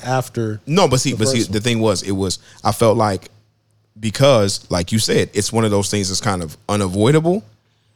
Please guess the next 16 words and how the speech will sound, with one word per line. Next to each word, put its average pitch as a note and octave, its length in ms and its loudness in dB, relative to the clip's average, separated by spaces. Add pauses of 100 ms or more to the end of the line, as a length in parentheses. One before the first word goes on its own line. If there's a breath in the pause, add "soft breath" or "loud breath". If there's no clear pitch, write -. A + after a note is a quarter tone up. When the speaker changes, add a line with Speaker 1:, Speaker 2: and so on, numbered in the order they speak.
(420)
Speaker 2:
It B2 240 2
was, G2 1120 2 (1200)
it A2+ 160 -2 (420)
absolutely A2+ 600 2
facts. F#2+ 480 -4 (140)
Uh, F2+ 200 -2
Jay F2+ 220 -6
Stu F2+ 220 -6
said F2 380 -6
Hulk G#2 240 -2
showing F#2 240 -4
up F2 140 -8
in D#2+ 80 -8
Avengers F2 420 -4
was F2 140 -8
also F2 460 -4